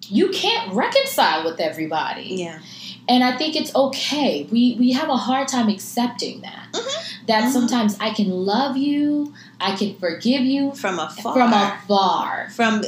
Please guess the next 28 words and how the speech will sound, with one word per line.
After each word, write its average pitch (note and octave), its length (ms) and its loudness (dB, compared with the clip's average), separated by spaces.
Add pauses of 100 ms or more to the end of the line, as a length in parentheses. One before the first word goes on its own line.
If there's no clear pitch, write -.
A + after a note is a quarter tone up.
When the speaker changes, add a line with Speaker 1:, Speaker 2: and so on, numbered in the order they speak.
Speaker 2:
as, G3 340 -2
as F#3+ 220 -2
I B3 160 0
say, F3+ 260 -2
from F3+ 180 -6
the D#3 80 -8
balcony. F3 680 -6 (1120)
Speaker 1:
You E4+ 80 0
on D#4 120 4
the D4 140 -2
third, D#4+ 480 2 (140)
you C4 120 0
on D4 60 6
Speaker 2:
I - 60 4
Speaker 1:
the C#5 40 2
Speaker 2:
want F4 160 4
Speaker 1:
third D4+ 140 4
Speaker 2:
them C4+ 100 2
Speaker 1:
level? D#4 240 4
Speaker 2:
up - 260 2 (140)
and G#3 160 0
away, F#3+ 540 -2
where G3+ 180 0
I'm C#4 220 2
looking B3+ 240 -2
up A3 240 -2
at E3+ 240 -2
you. - 180 -10